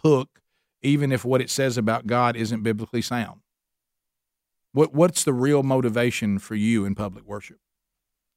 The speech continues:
And I think we should take this and we should apply this to ourselves and ask ourselves some hard questions. Let's pray.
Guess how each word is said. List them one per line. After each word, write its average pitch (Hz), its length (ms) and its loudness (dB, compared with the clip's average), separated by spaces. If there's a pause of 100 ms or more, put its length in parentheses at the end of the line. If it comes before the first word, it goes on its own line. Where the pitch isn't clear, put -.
(760)
And 101 100 -2
I 107 60 0
think 120 180 -2
we 120 60 0
should 110 160 -6
take 117 220 -4
this 120 200 -4
and 110 80 -2
we 110 60 -2
should 107 200 -8
apply 113 280 -4
this 113 200 -6
to 110 100 -8
ourselves 110 560 -8
and 98 160 -10 (600)
ask 113 220 -4
ourselves 123 320 -4
some 113 80 -8
hard 117 260 -4
questions. - 520 -12 (880)
Let's 113 100 -10
pray. - 220 -10